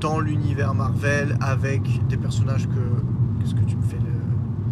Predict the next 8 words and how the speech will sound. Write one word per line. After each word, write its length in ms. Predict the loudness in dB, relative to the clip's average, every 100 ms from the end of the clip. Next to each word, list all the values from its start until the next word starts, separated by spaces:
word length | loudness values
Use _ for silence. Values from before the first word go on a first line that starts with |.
| -2 -2 -4 -2 -2 0 0 -2 -2 -2
Avec 300 | -2 -2 -2
des 100 | -2
personnages 560 | -4 -2 -2 -2 0 0
que, 100 | 0 0 0 -2
que 60 |
j'apprécie 440 | -2 -2 -2 -2 -2
plutôt 280 | -2 -2
bien. 260 | 0 0 -2